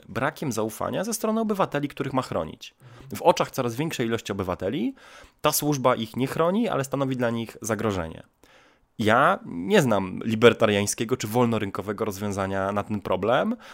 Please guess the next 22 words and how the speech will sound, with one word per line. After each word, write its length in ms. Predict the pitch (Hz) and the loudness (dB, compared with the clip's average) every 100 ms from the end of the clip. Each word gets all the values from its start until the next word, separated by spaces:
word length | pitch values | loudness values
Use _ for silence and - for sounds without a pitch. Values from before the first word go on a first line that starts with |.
| - | -6
natomiast 400 | 110 117 131 - | -2 2 0 2
mogę 220 | 123 123 | 0 0
wymienić 420 | 123 120 120 120 | 0 0 0 -2
wiele 420 | 120 117 120 123 117 107 117 120 110 | 0 2 2 2 -2 -8 -14 -14 -8
prób 300 | - 151 214 | 4 4 4
chociażby, 460 | - 104 98 92 104 | 0 -2 -4 -4 -4
czy, 260 | - 101 101 _ - _ _ _ - | -2 -4 -4 _ -20 _ _ _ -10
mm, 520 | 101 92 92 92 90 | -8 -6 -6 -6 -6
scenariuszy, 600 | 95 113 117 110 101 123 | -2 0 2 0 0 -2
w 80 | 120 | -4
których 340 | - 113 117 113 | -6 -4 -2 -2
jednak 400 | 107 107 110 - - - - | 0 0 0 -6 -18 -12 -2
jakaś 280 | - 113 | 0 -2
odpowiedzialna 540 | 131 110 110 107 104 107 | -4 -4 -2 0 0 -2
władza 300 | 107 101 107 | -2 -2 -4
publiczna 420 | 107 104 98 107 | -6 -6 -4 -4
próbuje 400 | 120 123 123 92 | -2 0 0 -2
się 120 | - | -6
z 60 | - | -12
tym 100 | 90 | -10
problemem 400 | 98 95 95 101 | -6 -4 -2 -2
zmierzyć, 480 | 101 87 87 98 | -4 -4 -6 -8